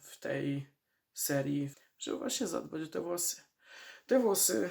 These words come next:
aktualnie są umyte. Powinienem, żeby były ładne, żeby w, w, chociaż ładnie wyglądały, w sensie myć je codziennie,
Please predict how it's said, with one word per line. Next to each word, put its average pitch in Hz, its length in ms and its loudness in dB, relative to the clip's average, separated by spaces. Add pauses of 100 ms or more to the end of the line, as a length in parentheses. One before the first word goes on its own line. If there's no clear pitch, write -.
(160)
aktualnie 180 1120 0
są - 440 2
umyte. 226 480 6
Powinienem, 190 1000 0
żeby 156 300 0
były 156 300 4
ładne, 143 720 2
żeby 294 240 2
w, 147 360 -4
w, - 20 -10
chociaż 170 340 -4
ładnie 160 220 -2
wyglądały, 165 480 0
w 139 60 0
sensie - 420 -2 (400)
myć 175 220 -2
je 185 100 0
codziennie, 208 680 0